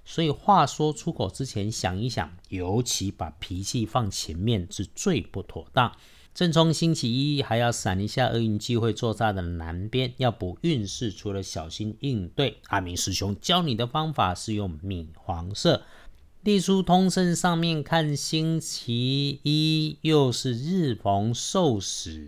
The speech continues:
日，白事可用，不宜诸吉事。所以咯，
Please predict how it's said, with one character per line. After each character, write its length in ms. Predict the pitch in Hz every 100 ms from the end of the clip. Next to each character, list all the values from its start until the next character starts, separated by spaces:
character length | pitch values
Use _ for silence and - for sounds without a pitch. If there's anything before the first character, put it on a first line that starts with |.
| 76 85
日， 260 | 160 175 - - - _ - - -
白 160 | 117
事 160 | 127 143
可 180 | - 104
用， 220 | 131 120
不 220 | - 123
宜 120 | 107
诸 240 | 110 127 127
吉 280 | 123 98
事。 260 | 104 151 - - -
所 200 | - 117
以 100 | 139
咯， 240 | 127 131